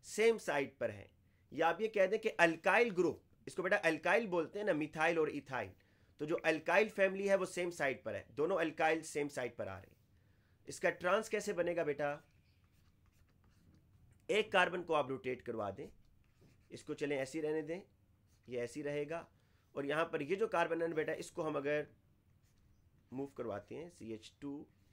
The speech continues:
सीएच थ्री और ये बेटा एच, तो इसको हम बोलेंगे ट्रांस, क्योंकि इसमें डिफरेंट साइड पर आ रहे हैं। या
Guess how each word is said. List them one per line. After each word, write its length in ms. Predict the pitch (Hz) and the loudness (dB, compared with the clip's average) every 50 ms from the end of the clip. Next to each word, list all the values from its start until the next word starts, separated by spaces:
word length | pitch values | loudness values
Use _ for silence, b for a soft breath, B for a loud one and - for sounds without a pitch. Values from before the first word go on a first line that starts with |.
| _ _ _ _ _ _ _ _ _ | _ _ _ _ _ _ _ _ _
सीएच 440 | - - - 104 101 95 98 - - _ _ | -20 -16 -12 -10 -10 -10 -10 -14 -20 _ _
थ्री 200 | - 139 139 143 165 180 - _ _ _ _ _ _ _ _ _ _ _ _ | -12 -10 -8 -8 -8 -10 -14 _ _ _ _ _ _ _ _ _ _ _ _
और 160 | - - 113 117 | -12 -10 -8 -8
ये 100 | 113 104 | -8 -8
बेटा 240 | 104 98 120 117 - - | -8 -8 -8 -10 -10 -10
एच, 320 | 113 101 - - - - - _ _ _ _ _ _ b b b b b b _ | -10 -12 -12 -14 -20 -20 -20 _ _ _ _ _ _ b b b b b b _
तो 60 | - - | -8 -6
इसको 280 | 190 190 - - 208 | -6 -6 -2 0 2
हम 160 | 196 190 180 | 2 2 2
बोलेंगे 360 | 165 165 156 151 151 147 160 156 | 2 2 2 2 0 0 -4 -6
ट्रांस, 560 | - - 135 117 107 107 113 131 - - - - - - _ _ _ _ _ _ _ _ _ _ _ _ _ _ _ _ _ _ _ _ _ _ _ - | -6 -6 -6 -4 -4 -6 -8 -10 -14 -20 -20 -20 -20 -20 _ _ _ _ _ _ _ _ _ _ _ _ _ _ _ _ _ _ _ _ _ _ _ -2
क्योंकि 280 | 156 165 165 165 147 135 | -2 -2 0 0 -2 -2
इसमें 520 | 139 135 - - - 110 107 110 127 165 - _ _ _ _ _ _ - - _ _ _ _ _ _ _ _ - - - _ _ _ _ _ _ _ _ _ - _ _ _ _ _ - | -2 -4 -8 -10 -8 -6 -6 -6 -6 -10 -14 _ _ _ _ _ _ -20 -20 _ _ _ _ _ _ _ _ -20 -20 -20 _ _ _ _ _ _ _ _ _ -20 _ _ _ _ _ -6
डिफरेंट 360 | 147 160 - 180 175 175 170 | -6 -6 -4 -4 -4 -4 -2
साइड 300 | - 147 120 117 98 - | -2 -2 -2 -2 -4 -4
पर 120 | 104 90 82 | -8 -10 -10
आ 60 | - | -12
रहे 160 | - - - | -14 -16 -20
हैं। 240 | - - - - 107 | -20 -20 -20 -8 0
या 100 | 143 160 | 0 2